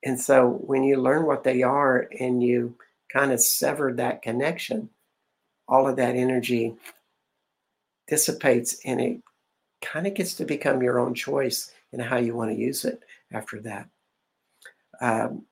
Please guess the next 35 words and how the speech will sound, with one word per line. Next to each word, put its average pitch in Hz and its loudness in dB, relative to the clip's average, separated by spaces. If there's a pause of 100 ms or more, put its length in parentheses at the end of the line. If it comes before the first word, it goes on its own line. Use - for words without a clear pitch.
but 127 -6
the 131 0
first 202 2
step - 0
in 120 2
it 120 -2
is 127 -6
learning 131 -4
the 127 -8
clarity. 151 -4 (500)
So - 0 (160)
if 190 0 (120)
we 156 -2
have 143 0
a 123 -2
shame 151 0
that 123 0 (1200)
we're 131 0
unwanted, 123 2
unworthy, 117 -4 (960)
and 127 2
then 147 2
we 156 4
have 135 2
a 127 -2
fear 131 2
that 113 -2
maybe, 123 2
well, 123 0 (1040)
I 123 2
have 147 0
to - -4
try 123 0
harder, 139 2
otherwise 117 -2